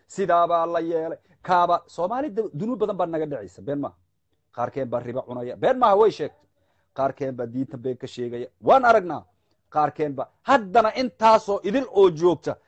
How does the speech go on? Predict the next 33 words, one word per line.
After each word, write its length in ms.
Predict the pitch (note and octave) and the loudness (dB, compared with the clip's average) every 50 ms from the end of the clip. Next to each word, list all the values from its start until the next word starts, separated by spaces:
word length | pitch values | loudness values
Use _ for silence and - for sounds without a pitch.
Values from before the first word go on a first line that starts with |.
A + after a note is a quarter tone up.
| _ _ - | _ _ -4
ayaa 200 | D#3+ F#3+ F#3+ - | -2 -2 0 0
adiga 280 | - G3 G#3+ D4+ C#4+ B3+ | -2 0 0 2 4 4
waxaa 200 | G#3+ F#3 - F3+ | 4 4 2 -2
laga 180 | E3 E3 E3+ E3 | -2 -2 -2 -2
rabaa 180 | D#3 D3+ D3+ D3+ | -2 -4 -6 -6
inaad 200 | D3 C3+ A#2 A2+ | -8 -8 -8 -10
ahaato 240 | A2 A2 - - - | -12 -14 -14 -18 -18
Islaam 340 | - - B2 A#2+ G#2+ G#2 G2+ | -14 -8 -6 -6 -6 -6 -8
saliim 480 | - - - A#2 G#2+ A2+ C3 B2 G#2 - - | -12 -12 -10 -8 -6 -4 -4 -4 -6 -8 -16
ah, 80 | F2+ - _ _ _ _ _ _ _ _ _ _ - | -20 -20 _ _ _ _ _ _ _ _ _ _ -4
oo 100 | C3+ C#3 | -2 0
nadiif 540 | C#3+ D3 D3 D3 D#3 G#3 G#3+ F#3+ - - - | 2 2 2 2 0 -2 -4 -4 -6 -6 -8
ah, 140 | B2+ D3+ - _ _ _ _ _ - | -8 -8 -8 _ _ _ _ _ 0
oo 100 | E3 F3+ | 2 2
iba 160 | F#3 F3+ G3+ - | 2 2 0 0
intaa 360 | A#3 B3+ - - G#3+ G#3+ G3+ F#3+ F#3+ F#3 | -4 -4 -2 0 2 2 2 4 4 4
aayaad 340 | F#3 F#3 G#3+ G#3+ G3 G3+ | 4 6 6 6 4 2
kuu 160 | - - G#3 G3+ | 0 -4 -4 -2
noqdaan, 400 | G3 F#3+ E3 F3 F3+ E3 B2 - _ _ _ _ _ _ _ _ _ - | -2 -2 -2 0 0 0 0 -2 _ _ _ _ _ _ _ _ _ 2
ood 160 | G#3 G#3 G#3 - | 2 2 2 0
ku 80 | D4 D4 - | -4 -4 -2
cibro 300 | D4 C4 G#3+ A3+ A3+ G3+ | -2 0 0 2 0 2
qaadato, 500 | D3+ F#3+ F#3 F3 E3 D3 - - A#2+ - _ _ _ _ - | 2 2 2 2 2 0 -2 -4 -10 -10 _ _ _ _ -6
ood 140 | E3+ F#3+ D#3 | -4 -4 -2
wanaagsanaato 800 | E3+ F#3 F3+ F3+ F3+ E3+ - - E3+ E3+ D#3+ E3 D#3 - - D3 | 0 0 2 2 2 2 2 0 0 2 4 4 2 2 0 -4
ayaaba 240 | D3 C#3+ C#3 C3 B2+ | -4 -2 -2 -2 -2
la 100 | A2+ A2 | -4 -6
rabaa. 260 | G2+ A2 F#2+ F#2 F2+ _ _ _ _ _ _ _ - | -6 -8 -12 -14 -16 _ _ _ _ _ _ _ -8
Not 240 | D3+ G#3+ C4+ - B3+ | -4 -4 -4 -4 -2
inaad 200 | C4 C4 G#3 D3 | -2 -2 -2 -2
diinta 240 | G3 C4 C#4 - - | -2 -4 -4 -4 -4
uga 140 | F#3+ G#3 A#3+ | -2 -4 -4
baxdo. 280 | F#3+ C4+ - - G2 | -4 -6 -16 -18 -20